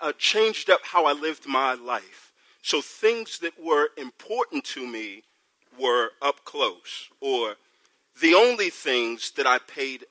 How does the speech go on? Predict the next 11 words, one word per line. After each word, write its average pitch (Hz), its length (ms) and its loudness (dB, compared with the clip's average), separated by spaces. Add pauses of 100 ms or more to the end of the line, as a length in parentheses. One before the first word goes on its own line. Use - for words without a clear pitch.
(120)
any 233 260 4
attention 165 520 -2
to 107 380 -12 (380)
were 139 100 0
things 156 420 0
that 147 200 0
were 139 160 -6
up 139 160 -4
close. - 540 -18 (280)
And 143 140 2
I 139 120 4